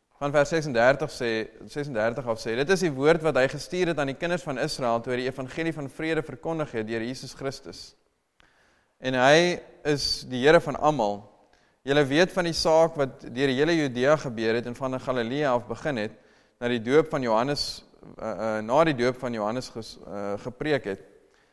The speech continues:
met betrekking tot Jesus van Nasaret, hoe God hom gesalf het met die Heilige Gees en met krag,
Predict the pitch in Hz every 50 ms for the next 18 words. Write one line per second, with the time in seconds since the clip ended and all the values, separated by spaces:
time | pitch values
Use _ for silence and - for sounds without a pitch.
0 | _ - 123 120 120 143 135 - 170 170 175 175 - 180 170 156 151 147 120 120
1 | 131 147 143 165 151 - - 135 117 110 110 123 135 131 - 120 107 104 104 -
2 | 104 123 127 - 170 180 180 - 139 131 139 131 - 139 - - - 156 160 170
3 | 160 170 147 143 135 123 113 110 120 135 147 143 151 - - 139 135 135 - 135
4 | 120 120 117 - - 156 139 117 104 104